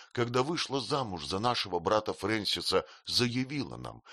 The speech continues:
что за их обеденным столом нет места для родственников,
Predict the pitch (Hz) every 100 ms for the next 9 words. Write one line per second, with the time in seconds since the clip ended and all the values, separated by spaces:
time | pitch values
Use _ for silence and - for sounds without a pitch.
0 | - - - 139 127 143 165 135 123 170
1 | 147 147 143 127 - 139 143 104 95 127
2 | 156 - 127 127 151 123 - 101 - 92
3 | 95 127 147 - - 107 104 95 107 -